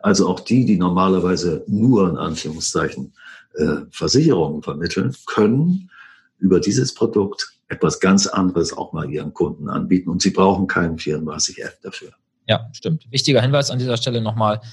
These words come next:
Speaker 2: Und ja, wer da konkretere Fragen zu hat, wie das genau abläuft, einfach mal beim Appella Support oder beim Onboarding-Team
Speaker 1: Ja.
Speaker 2: anrufen. Äh, die können den Prozess dort, äh,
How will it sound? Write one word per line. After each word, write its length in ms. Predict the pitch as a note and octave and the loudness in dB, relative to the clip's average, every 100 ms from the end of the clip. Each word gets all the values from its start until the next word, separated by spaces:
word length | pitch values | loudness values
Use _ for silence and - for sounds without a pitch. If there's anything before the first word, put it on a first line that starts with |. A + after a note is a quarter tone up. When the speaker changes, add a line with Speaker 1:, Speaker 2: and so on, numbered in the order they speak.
| _ _ _ _ | _ _ _ _
Speaker 2:
Und 360 | A2+ A2 G2+ | 0 2 2
ja, 180 | A#2+ G#2+ | 2 2
wer 100 | A#2 | 2
da 120 | B2 | 0
konkretere 480 | A2+ A#2+ A2+ C#3 B2+ | -2 -4 -2 0 0
Fragen 260 | A2+ C3 C3+ | 0 0 2
zu 100 | C3 | -2
hat, 120 | A2+ | -2
wie 60 | B2 | -2
das 180 | A#2 | -2
genau 180 | - A2 | 0 0
abläuft, 480 | A#2 A#2 B2+ A#2+ - | 0 0 0 -2 -4
einfach 260 | A#2+ B2 A#2 | -6 -4 -2
mal 240 | A#2 A2+ | -2 0
beim 300 | A2 G#2+ G#2+ | -2 -2 -6
Appella 360 | A#2 A2+ B2 A#2+ | -8 -4 0 0
Support 480 | A2+ G#2+ A#2+ B2 A#2+ | 0 -2 -2 -2 -2
oder 360 | A2+ A2+ G#2+ - - _ _ _ | -2 0 0 -4 -16 _ _ _
beim 200 | A2 G#2 | 0 0
Onboarding-Team 540 | A#2 A2+ A2 G#2+ G#2+ | 2 2 2 2 2
Speaker 1:
Ja. 120 | G#2+ G2+ | 2 0
Speaker 2:
anrufen. 500 | - - C#3 C3 A#2+ _ _ _ _ | -8 -6 -2 -2 -4 _ _ _ _
Äh, 180 | A2 G#2+ | 0 0
die 140 | G2+ | -2
können 180 | A2+ A2 | -4 -2
den 100 | G#2 | -2
Prozess 380 | - G2+ G#2 - | -6 -6 -6 -4
dort, 360 | G2 F#2 - | -2 -2 -6
äh, 60 | - | -12